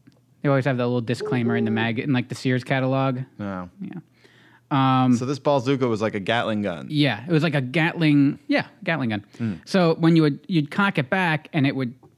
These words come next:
Speaker 1: chamber that one cylinder, and then you, it was, you know, like a Nerf gun, pop it forward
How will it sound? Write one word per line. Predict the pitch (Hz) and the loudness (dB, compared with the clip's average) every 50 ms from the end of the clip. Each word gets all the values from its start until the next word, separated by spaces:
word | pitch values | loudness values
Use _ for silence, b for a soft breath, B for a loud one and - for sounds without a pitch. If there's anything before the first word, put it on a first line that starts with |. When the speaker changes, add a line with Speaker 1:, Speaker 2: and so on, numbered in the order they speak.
| - 185 180 - - | -12 -12 -12 -10 -6
Speaker 1:
chamber | - - 156 156 160 160 151 143 131 123 120 123 123 | 0 4 6 6 6 6 6 4 4 2 2 0 0
that | 120 127 123 123 123 113 - _ _ _ _ _ _ _ _ _ _ _ _ _ _ _ _ | -2 0 0 0 -2 -4 -8 _ _ _ _ _ _ _ _ _ _ _ _ _ _ _ _
one | - 160 127 135 143 139 139 135 | -6 -2 2 4 6 6 6 4
cylinder, | 131 - - 156 147 147 139 131 123 113 | 4 2 2 4 4 6 6 4 4 2
and | - 143 135 | 2 2 4
then | 131 127 127 | 6 6 6
you, | 123 131 - | 4 2 2
it | 175 | 2
was, | 147 147 139 127 170 | 2 2 2 0 0
you | 233 220 175 | 0 2 2
know, | 127 123 127 139 156 180 170 - - _ _ - | 4 2 2 0 -2 -6 -10 -16 -18 _ _ -10
like | 147 135 - | -6 -2 2
a | 135 | 2
Nerf | 156 185 190 - - | 4 4 2 0 0
gun, | 147 131 127 127 135 131 - - - | 0 2 4 4 4 2 -2 -8 -6
pop | - 143 139 135 - 135 | -2 -2 -2 -2 -2 -6
it | - - | -6 -2
forward | - 160 151 147 135 127 127 120 | 0 2 2 4 4 2 2 0